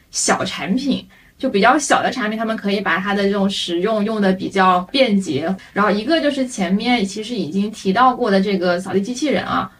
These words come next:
我们会发现其实这已经不是一个新的产品了，但是现在这些，呃，国内的厂家其实在很多的功能上都把它往一个极致的方向在做，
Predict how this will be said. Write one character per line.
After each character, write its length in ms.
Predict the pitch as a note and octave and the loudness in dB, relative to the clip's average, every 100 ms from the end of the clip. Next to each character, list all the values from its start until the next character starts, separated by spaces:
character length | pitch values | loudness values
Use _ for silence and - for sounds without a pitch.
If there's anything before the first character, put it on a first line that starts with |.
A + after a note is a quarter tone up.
| _ - | _ 0
我 140 | G3 | 4
们 100 | G#3 | 4
会 160 | C4 C#4+ | 4 4
发 220 | C#4 C4+ | 4 2
现 260 | C#4 D4 C4 | 2 2 2
其 240 | - A#3 | 0 -4
实 200 | D4 A#3+ | -2 0
这 140 | B3+ | 0
已 100 | B3 | 2
经 180 | F3 G#3 | 2 -2
不 140 | G3 F#3+ | -2 -2
是 180 | B3+ | -2
一 100 | A#3+ | -2
个 120 | A3 A#3+ | -2 -4
新 200 | - D4 | -2 -2
的 120 | C4 | -2
产 340 | - - F3 | -6 -8 -6
品 160 | C4 A#3+ | -4 -6
了， 220 | - - - - - | -8 -12 -14 -18 -2
但 180 | C4 | 2
是 140 | B3+ C4+ | 2 2
现 300 | B3+ D4+ C4 | 0 2 2
在 200 | C4+ B3 | 2 2
这 220 | B3 A#3+ | 2 -2
些， 380 | A#3+ A#3 G#3+ G#3+ - | -4 -2 0 0 0
呃， 160 | F3+ | 0
国 160 | F3 F#3 | 0 0
内 80 | G#3+ | 0
的 100 | A3 | -2
厂 300 | - G3 F3+ | -4 -8 -4
家 180 | F#3 G3+ | -2 -2
其 140 | G#3+ | -4
实 140 | G#3+ | -6
在 200 | A3+ C4 | 0 0
很 240 | A#3+ G3+ D#3+ | 0 -2 -6
多 200 | G3 G#3 | -2 0
的 300 | G#3+ F#3+ F#3 - - - | 2 2 2 -2 -12 -2
功 240 | C#4+ D#4+ | 2 4
能 240 | C4 - | 2 2
上 260 | F#3+ A#3+ G3 | 0 0 2
都 160 | G#3 A3 | 0 0
把 220 | F#3 - | -2 -2
它 220 | F#3+ G3+ | -2 0
往 260 | G#3+ F3 E3+ | 2 2 0
一 60 | |
个 120 | G3 G3 | 0 -2
极 300 | G3 F#3 G3 | 0 0 2
致 220 | C#4 D4 | 2 2
的 160 | G#3+ | 2
方 240 | G#3 G#3 G#3+ | 0 -2 -2
向 260 | B3 G3 | 2 4
在 380 | F#3+ G#3+ F#3+ F3+ - _ _ | 4 4 0 0 -8 _ _
做， 340 | - G#3 F3 | 0 2 2